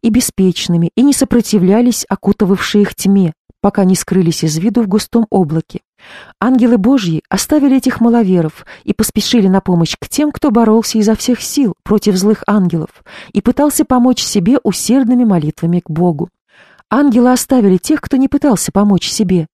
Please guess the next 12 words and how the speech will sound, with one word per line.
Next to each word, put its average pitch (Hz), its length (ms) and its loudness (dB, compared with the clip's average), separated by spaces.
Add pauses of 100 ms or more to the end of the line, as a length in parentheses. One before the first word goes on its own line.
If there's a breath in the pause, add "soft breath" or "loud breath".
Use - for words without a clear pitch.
(140)
и 208 60 0
я 214 160 2
потеряла 208 480 0
их 190 160 0
из 196 160 0
виду. 175 360 -4 (600 loud breath)
Молящиеся 208 760 0
продолжали 233 640 2
ревностно 233 560 0
взывать 208 400 0
к - 80 -8
Богу, 190 440 -2